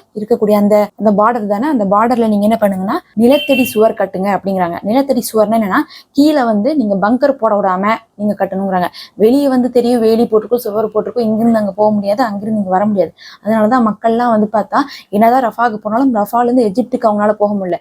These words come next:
திரும்ப திரும்ப அவங்க என்ன பண்ணிட்டு இருக்காங்க, உள்ளுக்குள்ளேயே தான் சுத்திட்டு இருக்காங்க. அப்படிங்கும் போது என்ன பண்றாங்க,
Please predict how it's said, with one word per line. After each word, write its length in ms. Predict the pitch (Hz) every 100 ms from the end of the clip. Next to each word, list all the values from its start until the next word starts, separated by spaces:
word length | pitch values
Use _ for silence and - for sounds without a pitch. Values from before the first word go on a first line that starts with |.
| - _ -
திரும்ப 240 | 220 247 247
திரும்ப 200 | 254 269
அவங்க 140 | 254 240
என்ன 80 | 247
பண்ணிட்டு 240 | 247 226 214
இருக்காங்க, 260 | - 190 190
உள்ளுக்குள்ளேயே 440 | 202 220 220 220 233
தான் 120 | 233
சுத்திட்டு 280 | - 208 208
இருக்காங்க. 260 | - 180 165 - - - -
அப்படிங்கும் 420 | 208 262 254 220
போது 120 | 208 240
என்ன 100 | 226
பண்றாங்க, 260 | 214 202 254